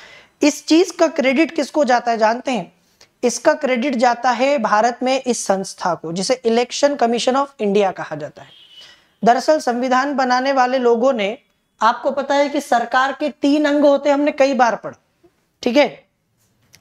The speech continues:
normally आप कहते हो कि एक कार्यपालिका होती है, एक विधायिका होती है और एक न्यायपालिका होती है, लेकिन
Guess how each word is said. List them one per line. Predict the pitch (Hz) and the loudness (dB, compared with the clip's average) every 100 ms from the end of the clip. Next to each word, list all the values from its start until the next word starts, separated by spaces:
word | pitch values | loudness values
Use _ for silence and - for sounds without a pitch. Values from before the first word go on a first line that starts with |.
| _ - - | _ -20 0
normally | 233 254 269 277 285 | 2 2 2 2 2
आप | 277 277 | 2 0
कहते | 262 269 | -2 0
हो | 277 277 | 0 0
कि | 277 269 | -2 0
एक | 247 254 247 | 0 2 2
कार्यपालिका | 233 233 247 247 247 254 269 | 2 0 0 0 0 0 2
होती | 247 254 262 | 2 0 0
है, | 240 247 240 - _ _ - | 2 2 -2 -8 _ _ 0
एक | 240 247 | 0 2
विधायिका | 220 220 214 233 226 262 | -2 2 2 2 2 2
होती | 247 247 262 | 2 0 2
है | |
और | 269 | 2
एक | 269 262 | 2 0
न्यायपालिका | 220 220 220 220 202 196 185 | 0 2 2 0 -2 -2 -4
होती | 165 160 143 | -6 -8 -14
है, | - - 254 - _ _ _ _ 214 | -18 -16 -18 -18 _ _ _ _ 0
लेकिन | 240 262 320 339 339 | 0 0 0 0 -2